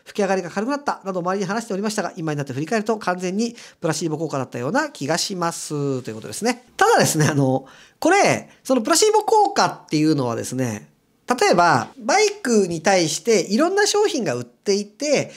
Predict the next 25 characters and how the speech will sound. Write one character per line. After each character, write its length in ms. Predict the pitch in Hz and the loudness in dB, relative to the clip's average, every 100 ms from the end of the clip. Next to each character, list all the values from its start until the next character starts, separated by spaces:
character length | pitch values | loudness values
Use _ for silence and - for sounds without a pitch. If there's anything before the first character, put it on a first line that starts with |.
| - - | -18 -6
そ 160 | 339 | 0
の 80 | 370 | 2
中 280 | 427 427 330 | 2 2 0
に 140 | 349 | 2
は 100 | 370 | 0
そ 120 | 226 | 0
の、 260 | 208 175 170 | -2 -2 -2
ま 100 | 262 | -4
あ、 40 | 247 | -2
プ 100 | 220 | -4
ラ 60 | |
シ 80 | 214 | -2
ー 40 | |
ボ 80 | 233 | -2
効 120 | 233 | -2
果 120 | 262 185 | 0 -2
っ 240 | - _ | -2 _
て 100 | 160 | -6
い 120 | 143 147 | -4 -4
う 60 | 147 | -2
も 160 | 160 | 0
の 260 | 175 185 - _ _ | 0 0 -4 _ _
が 140 | 190 427 466 494 - - _ - | -2 2 2 -2 -14 -20 _ 0
あ 140 | 339 | 2
る 380 | 370 233 143 143 | 4 2 0 -6